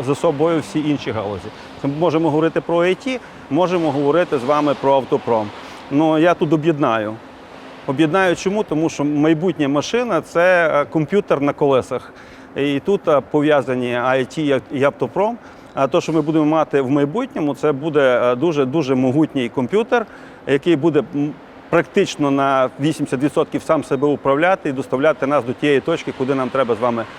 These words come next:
поїхати. А саме сьогодні над тим треба працювати. Тому що якщо ми з вами проаналізуємо, а, ринок, то ми побачимо, що сьогодні в Україні,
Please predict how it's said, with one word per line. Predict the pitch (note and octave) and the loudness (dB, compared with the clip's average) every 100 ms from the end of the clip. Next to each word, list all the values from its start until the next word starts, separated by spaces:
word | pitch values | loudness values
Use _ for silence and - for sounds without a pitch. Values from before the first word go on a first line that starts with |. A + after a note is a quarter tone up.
| - - - | -18 -18 -6
поїхати. | C3 C3 A2 A2+ A2 A2+ - - - | -2 0 0 -4 -4 -6 -8 -14 -4
А | C3 C3+ | 0 2
саме | F3 F3 D#3 | 2 2 0
сьогодні | D#3+ F3+ A#3 G3+ | 2 2 2 0
над | D#3 | -2
тим | F#3 E3+ | -2 0
треба | E3 D#3 | 2 2
працювати. | D#3 C#3+ C#3+ A#2 G#2 G2 G2 A#2 - - - - - - | 2 -2 0 0 0 -2 -8 -12 -20 -20 -20 -20 -20 -6
Тому | D3+ F3+ | -2 -2
що | - | 0
якщо | F3+ - F#3 | -2 0 0
ми | F#3+ | 0
з | D#3+ | 2
вами | F3 D#3 C#3 | 0 0 0
проаналізуємо, | D#3+ D#3+ E3 D#3+ E3+ E3+ D3+ D3 C#3+ A#2+ - C#3+ | 0 2 0 0 2 2 4 2 0 -4 -8 -2
а, | C#3+ C3+ C3+ D3 | 0 0 2 2
ринок, | A3 A3 D3+ | 2 2 0
то | D#3+ | 0
ми | E3+ | 0
побачимо, | E3+ E3+ D3+ C3+ - C3+ C3 B2 - - - - - - - | 0 2 4 2 0 -4 -2 -6 -10 -14 -14 -14 -14 -14 -2
що | F3+ E3+ D#3 - - | 2 4 4 2 -2
сьогодні | C#3+ F3+ G#3 F#3+ D#3+ | 2 4 2 2 -2
в | - C#3+ | -2 -4
Україні, | D3+ D3 E3 A3 A3+ G#3+ | 0 2 2 0 0 -2